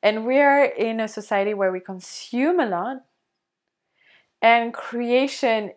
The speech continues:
is, in my opinion, it's kind of an opposite movement to consumption, because you're not ingesting something that is not yours. You're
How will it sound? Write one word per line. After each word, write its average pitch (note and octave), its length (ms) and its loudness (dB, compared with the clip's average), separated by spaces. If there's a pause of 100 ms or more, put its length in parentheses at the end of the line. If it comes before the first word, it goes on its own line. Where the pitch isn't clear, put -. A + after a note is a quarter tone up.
(120)
is, G3+ 720 2 (1500)
in B3+ 160 4
my A#3 140 2
opinion, G#3+ 680 0
it's - 220 -10
kind C4 240 -4
of A3 80 -4
an G#3 100 -2
opposite G3+ 480 -4
movement G3 480 -8
to G3+ 80 -8
consumption, - 760 -14 (500)
because B3 260 0
you're C4+ 100 2
not B3+ 260 2
ingesting A3 760 -2
something G#3+ 680 -6 (920)
that G3 540 4 (880)
is A3 180 0
not G3+ 220 -2
yours. G3 580 -4 (1000)
You're A3 520 2